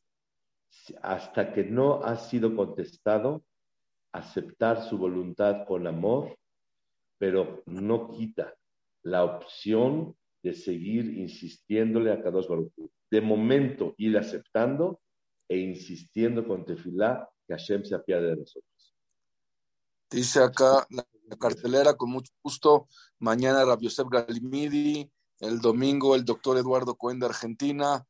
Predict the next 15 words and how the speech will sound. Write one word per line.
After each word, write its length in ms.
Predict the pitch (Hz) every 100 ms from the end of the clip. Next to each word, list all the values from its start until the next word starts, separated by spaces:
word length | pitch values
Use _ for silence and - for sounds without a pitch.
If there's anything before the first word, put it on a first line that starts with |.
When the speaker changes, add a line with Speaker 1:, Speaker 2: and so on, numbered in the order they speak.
| _ _ -
Speaker 2:
el 140 | 107
lunes 260 | 123 131 127
Ham 160 | 127 123
Suri 240 | 131 127
Catán, 640 | - 110 - 139 143 139 123 _ _ _ -
el 140 | 107
martes 440 | 120 131 131 127
Ham 100 | 131
Shlomo 320 | 123 117 120 120
Antevi, 500 | 117 135 143 147 135
el 100 | 117
miércoles 480 | 131 131 131 131 -
Ham 120 | 123
Shlomo 340 | 120 120 120
Benjamu." 500 | 120 110 - 113 110